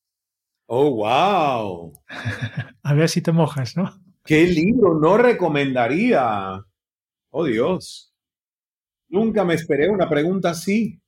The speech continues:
Speaker 1: porque te voy a explicar algo. La verdad, me es difícil responder la pregunta, porque hasta de los libros que a mí más me han costado, y que fíjate, es un libro que yo no recomendaba,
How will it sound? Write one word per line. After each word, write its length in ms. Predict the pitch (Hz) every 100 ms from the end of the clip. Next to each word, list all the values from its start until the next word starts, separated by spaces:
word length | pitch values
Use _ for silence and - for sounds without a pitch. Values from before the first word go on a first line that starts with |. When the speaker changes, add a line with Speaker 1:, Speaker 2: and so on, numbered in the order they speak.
| _ _ _ _ -
Speaker 1:
porque 240 | 165 185
te 80 | 190
voy 160 | 202
a 20 | 277
explicar 420 | - 180 196 180
algo. 460 | 117 107 101 104 -
La 80 | 139
verdad, 240 | 131 156
me 100 | 147
es 100 | 190
difícil 720 | 214 - 208 - 151 143 165 _ _ _ _ _ _ _ _ _ _ _ _ _ _ _ _ _ _ _ -
responder 540 | 147 147 156 147 165
la 120 | 156
pregunta, 480 | 135 127 131 127 123
porque 260 | 139 127 147
hasta 320 | 131 - 147
de 80 | 147
los 180 | 143 143
libros 680 | 196 254 254 247 - - _ _ _ _
que 100 | -
a 40 | 170
mí 160 | 185
más 420 | 196 190 220 202 165
me 120 | 165
han 180 | 175 175
costado, 840 | 160 - - 160 110 107 123 208 _ _ _ _ _ _ _ _ _ _
y 140 | - 165
que 100 | 156
fíjate, 360 | 220 208 156
es 100 | 151
un 100 | 180
libro 280 | 170 190 175
que 160 | 151 117
yo 180 | 175 175
no 180 | 160
recomendaba, 1040 | 170 143 - 120 113 117 143 127 101 147 _